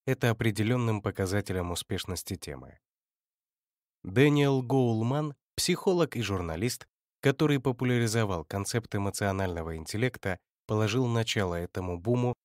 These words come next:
ещё больше двадцати лет назад в своей статье «Leadership That Gets Results», опубликованной в сборнике «Harvard Business Review». Он считал, что существует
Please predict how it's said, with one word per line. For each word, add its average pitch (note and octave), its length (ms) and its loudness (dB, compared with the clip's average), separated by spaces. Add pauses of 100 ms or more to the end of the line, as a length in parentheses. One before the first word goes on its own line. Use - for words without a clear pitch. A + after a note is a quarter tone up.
(180)
ещё C3 380 2
больше D#3 360 0
двадцати A#2 480 0
лет A2+ 240 -2
назад F2 360 -4 (540)
в - 80 -8
своей G2 380 2
статье A2 580 -2 (320)
«Leadership G#2+ 640 0 (240)
That B2 220 4
Gets D#3 340 -2
Results», F2 540 -4 (380)
опубликованной C3+ 760 2
в G#2 60 -6
сборнике C3 720 0 (320)
«Harvard D3+ 320 4
Business G#2+ 480 0
Review». E2 420 -6 (640)
Он A2 160 4
считал, G#2+ 460 0 (260)
что - 220 0
существует A#2+ 720 0